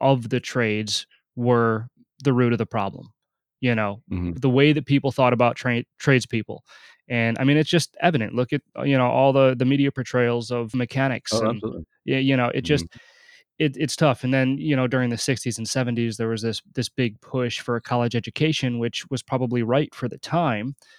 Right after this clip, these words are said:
Speaker 1: you know, b-,
Speaker 2: Yep.
Speaker 1: but what it did was it just, it instilled this idea in, in that generation's head that the only way to succeed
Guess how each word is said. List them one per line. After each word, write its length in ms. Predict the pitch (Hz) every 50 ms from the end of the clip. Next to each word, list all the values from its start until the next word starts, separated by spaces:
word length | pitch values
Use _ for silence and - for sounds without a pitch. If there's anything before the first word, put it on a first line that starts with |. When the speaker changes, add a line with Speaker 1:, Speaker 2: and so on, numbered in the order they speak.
| _ _ _
Speaker 1:
you 140 | - 123 117
know, 180 | 117 110 113 110
b-, 80 | - -
Speaker 2:
Yep. 100 | 101 - 123 -
Speaker 1:
but 100 | 127 123
what 240 | 123 127 131 127
it 160 | 123 101 - -
did 320 | 151 175 202 165 135 120
was 240 | 117 120 120 120 110
it 100 | 127 110
just, 300 | - 131 127 - - _ _ _
it 220 | - 139 127 117 -
instilled 1000 | 135 127 120 113 - - - - - - 139 151 156 139 127 123 117 113 123 113 - _ _ _ _ _ -
this 440 | 127 117 120 131 127 123 - - 147
idea 600 | 131 123 107 - 135 147 156 139 120 113 117 -
in, 240 | - 135 127 127 - - -
in 300 | 139 127 123 131 127 - _ -
that 220 | 135 139 139 135 131
generation's 640 | 120 143 139 139 135 131 135 131 - - 123 -
head 260 | - 147 160 160 139 120
that 140 | 123 -
the 120 | - 131 - -
only 460 | - 135 139 143 147 147 147 143 135
way 260 | 120 123 123 123 120
to 120 | 117 117 107
succeed 800 | 95 - 113 110 - - - - 160 170 139 110 104 98 - -